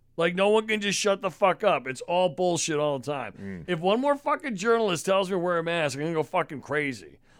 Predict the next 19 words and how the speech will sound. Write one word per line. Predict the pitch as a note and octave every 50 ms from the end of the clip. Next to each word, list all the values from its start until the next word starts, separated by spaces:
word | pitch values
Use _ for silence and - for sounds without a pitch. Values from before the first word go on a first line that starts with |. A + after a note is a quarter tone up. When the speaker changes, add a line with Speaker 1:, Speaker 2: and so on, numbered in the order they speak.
| - -
Speaker 1:
Like, | E3+ F3+
shut, | - - C4 C#4+ - - -
fuck | - - C4+ C#4+ A#3+ -
you. | C#4 C#4 B3+ E3+ A#2 - - _ _ _ _ _
Don't | E3 G3+ A#3 -
fucking | D#4 D4+ D4 F4+ D#4+ C#4
lecture | B3+ B3+ B3 - - B3
other | G#3+ G#3+ G3+ E3+
people. | - G3+ G#3+ G3+ D#3+ C#3
You | B2+ C#3 F3+ A#3+ C4+
assholes | C4+ C4 B3+ - - A3+ A#3 A3 G#3+ G3+ G3+
were | F3+
cheering | - - F3+ G3+ G#3 A3 A3
for | - G#3+
the | G3 F3
fucking | - - G#3 G3+ F#3+ - G#3 F#3+ F3 D3
protests | - F3 F#3+ F#3 F3 - F#3+ F3+ E3+ -
and | F#3 E3 C3+
shit. | - E3 E3+ D#3+ D#3 -